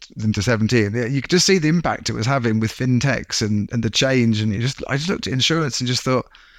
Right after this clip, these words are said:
it, this is just such rich pickings that there's, there's so much that, that can be done. And I just find insurance is fascinating because it's been at the front edge of technology for,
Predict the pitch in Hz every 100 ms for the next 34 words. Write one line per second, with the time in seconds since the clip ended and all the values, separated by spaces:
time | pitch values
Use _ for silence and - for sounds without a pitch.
0 | - - _ - - 135 127 170 151 135
1 | 151 131 - 120 - 131 135 - 170 -
2 | 127 107 107 - - - 123 120 135 -
3 | - 143 131 - - 160 151 139 156 127
4 | - - 117 - 127 - 131 117 113 143
5 | 131 110 110 117 113 _ _ _ _ _
6 | - 160 - 190 165 135 160 127 123 156
7 | 156 139 120 117 117 117 131 127 107 147
8 | 143 131 120 143 135 120 - 143 127 143
9 | 127 - 117 117 110 101 - _ - -
10 | _ - 147 147 143 139 113 107 117 107